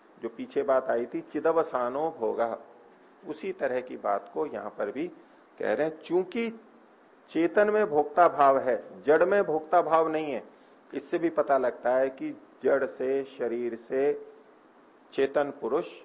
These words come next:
आत्मा भिन्न है। तो भोक्तृभावात्, आत्मा को भोक्ता स्वीकार करते हैं। आगे एक सौ चौवालीसवां सूत्र, बोलिए, "कैवल्यार्थम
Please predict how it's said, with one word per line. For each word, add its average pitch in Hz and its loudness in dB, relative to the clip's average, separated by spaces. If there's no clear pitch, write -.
आत्मा 123 -4
भिन्न 113 -8
है। - -20
तो 185 0
भोक्तृभावात्, 104 -6
आत्मा 170 2
को 180 0
भोक्ता 156 0
स्वीकार 175 -2
करते - -6
हैं। 127 -12
आगे 104 0
एक 117 -6
सौ - -6
चौवालीसवां 107 -4
सूत्र, 107 -8
बोलिए, 113 -8
"कैवल्यार्थम 127 0